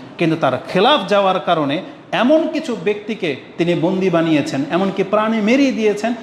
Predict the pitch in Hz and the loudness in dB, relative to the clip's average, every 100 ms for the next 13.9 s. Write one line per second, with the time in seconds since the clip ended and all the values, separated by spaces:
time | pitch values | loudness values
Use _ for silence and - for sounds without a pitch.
0 | - - 202 185 175 160 156 147 151 147 | -12 -6 -4 -2 0 0 0 0 0 0
1 | 151 165 175 139 131 117 117 104 110 - | -2 0 0 0 -4 -4 -6 -8 -10 -18
2 | - - - - 139 131 123 117 113 - | -12 -10 -10 -6 -2 -2 -2 -8 -12 -16
3 | - - - - - - 147 165 156 143 | -18 -20 -20 -20 -20 -8 -6 -2 -2 -2
4 | - 139 135 160 180 170 139 123 123 117 | -2 -4 -2 -2 -2 -2 -2 -2 -4 -4
5 | - - - - - 143 147 233 - 269 | -8 -10 -14 -16 -4 0 4 2 2 2
6 | 254 254 247 220 214 180 185 196 185 170 | 4 2 0 0 0 0 0 0 0 0
7 | 214 285 - - 190 - 180 170 165 165 | 0 -2 -4 -2 -2 0 -2 -2 0 -2
8 | 165 175 147 175 170 156 139 131 143 - | -2 -2 0 2 2 2 2 -2 -4 -8
9 | - 220 - 277 277 - 240 233 - - | -2 0 2 2 2 2 0 0 -8 -20
10 | - - - 208 220 185 196 - 185 190 | -20 -10 -2 -2 0 -2 -2 -2 0 -2
11 | - 160 156 156 151 156 147 143 156 160 | -2 -2 0 0 -4 -6 -4 -4 -2 -2
12 | 147 - 113 - - - - 147 143 208 | -4 -6 -8 -12 -18 -20 -6 -4 0 0
13 | 208 190 165 175 156 156 156 135 131 | 0 0 0 -2 -4 -4 -4 -6 -6